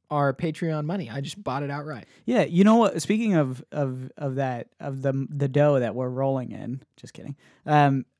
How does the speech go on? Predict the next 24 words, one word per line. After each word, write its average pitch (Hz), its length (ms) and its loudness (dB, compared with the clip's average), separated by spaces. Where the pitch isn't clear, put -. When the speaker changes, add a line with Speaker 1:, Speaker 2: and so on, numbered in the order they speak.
Speaker 2:
I'm, 170 380 6
I'm 160 160 4
excited. 170 640 2
I'm 151 140 0
excited 170 400 4
for, 139 420 -2
for 143 160 -4
the 131 120 -2
things 147 320 0
that 131 140 -2
we 135 100 2
have 123 160 0
planned. 139 480 -4
We've 147 140 2
got 147 160 6
a 143 40 0
couple, 135 460 -2
we've 143 160 -4
got 139 160 0
a 131 60 -4
couple 135 240 -6
things 156 300 -2
lined 165 200 -2
up. 175 220 -2